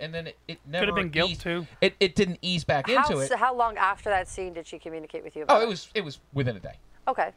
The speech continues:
Speaker 3: so at least there was that. So she did
Speaker 1: Oh, yeah.
Speaker 3: communicate.
Speaker 1: Oh,
Speaker 3: She
Speaker 1: no,
Speaker 3: did.
Speaker 1: no.
Speaker 3: She didn't leave
Speaker 1: Don't get
Speaker 3: it.
Speaker 1: me
Speaker 3: Yeah.
Speaker 1: wrong. I di-, this is not
Speaker 3: Yeah.
Speaker 1: an abuse kinda
Speaker 3: No,
Speaker 1: thing.
Speaker 3: absolutely not.
Speaker 1: This was a, it, the, we were,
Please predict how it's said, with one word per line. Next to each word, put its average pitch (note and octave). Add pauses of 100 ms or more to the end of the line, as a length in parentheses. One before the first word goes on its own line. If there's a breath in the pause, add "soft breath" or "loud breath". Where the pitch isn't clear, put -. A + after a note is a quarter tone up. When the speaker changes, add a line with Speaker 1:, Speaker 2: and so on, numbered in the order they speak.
(120)
Speaker 3:
so A#3+
at A#3
least D4
there C4+
was G#3+
that. C#4
So G3+
she A3+
did A3
Speaker 1:
Oh, A4
yeah. A4
Speaker 3:
communicate. A3+
Speaker 1:
Oh, D#4+
Speaker 3:
She G3+
Speaker 1:
no, G3
Speaker 3:
did. C4
Speaker 1:
no. C#4+
Speaker 3:
She A3+
didn't A#3
leave G#3
Speaker 1:
Don't G3
get A3+
Speaker 3:
it. B3+
Speaker 1:
me A#3
Speaker 3:
Yeah. G#3
Speaker 1:
wrong. F3
I F3+
di-, E3+
this G#3+
is F3
not G#3+
Speaker 3:
Yeah. A3+
Speaker 1:
an D#3+
abuse G#3+ (100)
kinda G#3+
Speaker 3:
No, F#3
Speaker 1:
thing. B3
Speaker 3:
absolutely -
not. D#3+
Speaker 1:
This F#3
was F#3+
a, E3 (240)
it, F3 (320)
the, D3 (120)
we E3+
were, F3+